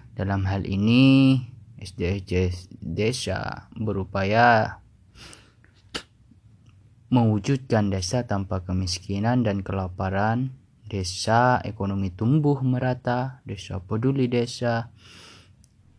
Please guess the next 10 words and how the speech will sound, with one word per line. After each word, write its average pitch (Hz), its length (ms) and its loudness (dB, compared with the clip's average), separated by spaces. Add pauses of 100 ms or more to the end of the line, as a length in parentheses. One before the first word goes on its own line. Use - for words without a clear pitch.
(100)
eh, 98 240 -4
pe-, - 240 -4
desa 107 400 0
peduli 127 400 -2
kesehatan, 120 880 -4
desa 101 320 -6
peduli 127 480 0
lingkungan, 117 560 -2
desa 101 320 -4
peduli 135 400 0